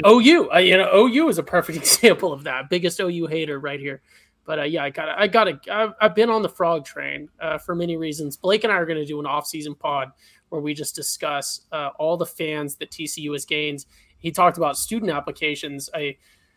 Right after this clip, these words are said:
I, unfortunately, the term T-shirt fans applies, but, uh, people who did not go to the school but just become fans. I think T C U,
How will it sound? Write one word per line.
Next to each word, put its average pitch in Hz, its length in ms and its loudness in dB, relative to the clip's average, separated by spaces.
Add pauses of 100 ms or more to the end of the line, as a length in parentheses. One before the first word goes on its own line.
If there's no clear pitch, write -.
(280)
I, 151 420 -6 (100)
unfortunately, 175 600 -2
the 151 100 -4
term 147 260 -8
T-shirt 190 460 -6
fans 147 380 -6
applies, 143 480 -2
but, - 200 -6
uh, 139 160 -4
people 175 300 -4
who 156 120 -2
did 156 200 -2
not 180 300 4
go 170 100 2
to 165 80 -2
the 156 80 -4
school 160 320 -2
but 147 180 -6
just - 220 -12
become 156 400 -6
fans. 147 380 -4
I 143 80 -6
think 147 200 -8
T 160 140 -8
C 156 160 -8
U, 147 320 -4